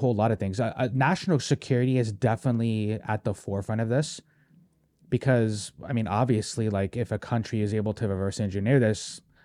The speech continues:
they could take over the world, right? One of the things I think is funny, though, when the, when talking about David Grush, is, like, Bob Lazar, when he did this, when he came forward and had the same story for decades, and, you know,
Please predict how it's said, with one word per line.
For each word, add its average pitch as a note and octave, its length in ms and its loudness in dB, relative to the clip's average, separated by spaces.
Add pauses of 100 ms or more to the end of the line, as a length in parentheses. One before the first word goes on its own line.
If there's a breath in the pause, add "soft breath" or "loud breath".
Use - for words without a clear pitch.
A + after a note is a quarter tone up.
they A2+ 100 0
could B2+ 140 -2
take A2 180 -4
over G2 120 -2
the F#2+ 100 -4
world, A2+ 320 -6 (460)
right? G2 240 -2 (580 soft breath)
One D3 160 6
of G3+ 80 8
the F#3 80 4
things D#3 220 2
I C3+ 80 4
think C#3+ 140 0
is A2+ 120 -2
funny, B2+ 240 2
though, A2 220 4
when G#2 160 2
the, G#2 80 0
when G#2+ 420 -2
talking A#2 380 -4
about G#2+ 180 0
David G2+ 240 -2
Grush, G2 300 -2 (120)
is, A#2 140 -2
like, G#2+ 160 -2
Bob A2+ 240 0
Lazar, A2+ 580 0 (440 soft breath)
when G#2 120 0
he B2+ 280 0
did D3+ 220 2
this, G3 300 0
when A2+ 120 0
he C3 140 2
came D#3 240 2
forward D3+ 400 4
and B2 180 4
had B2+ 240 0
the B2 80 2
same B2+ 400 0
story C3 420 4
for B2 160 0
decades, A#2+ 720 2
and, G#2 300 0 (280 loud breath)
you A#2 100 4
know, G2+ 360 2